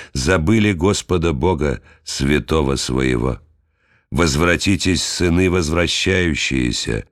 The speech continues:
и исцелю ваши поражения. Вот мы будем рабами тебе,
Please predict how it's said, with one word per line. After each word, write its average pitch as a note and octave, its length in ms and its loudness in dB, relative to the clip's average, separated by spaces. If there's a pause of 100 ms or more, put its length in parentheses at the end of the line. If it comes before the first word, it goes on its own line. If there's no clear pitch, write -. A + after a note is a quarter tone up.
(300)
и G2 200 4
исцелю F#2 560 2
ваши F2 380 0
поражения. D2+ 880 -2 (580)
Вот D#2+ 320 2
мы F#2 140 4
будем F2 400 2
рабами F2+ 540 0
тебе, D2 500 -2